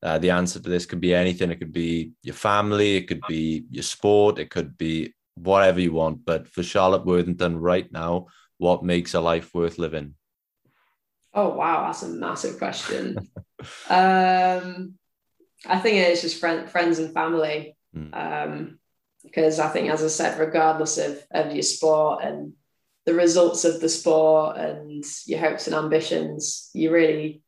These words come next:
Speaker 2: can't do it alone. No one does it alone. And it's, it's only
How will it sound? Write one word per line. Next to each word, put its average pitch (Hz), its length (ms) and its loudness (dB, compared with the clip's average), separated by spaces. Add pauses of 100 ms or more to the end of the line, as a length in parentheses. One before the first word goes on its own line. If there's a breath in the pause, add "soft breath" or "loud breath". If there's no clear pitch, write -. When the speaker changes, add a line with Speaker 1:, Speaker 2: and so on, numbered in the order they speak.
(140)
Speaker 2:
can't 165 260 0
do 156 80 6
it 151 120 4
alone. 151 520 2
No 160 160 2
one 151 140 0
does 143 120 -8
it 147 100 -4
alone. 143 560 -6 (140)
And 147 320 -10
it's, - 500 -8
it's - 180 -12
only 147 460 -6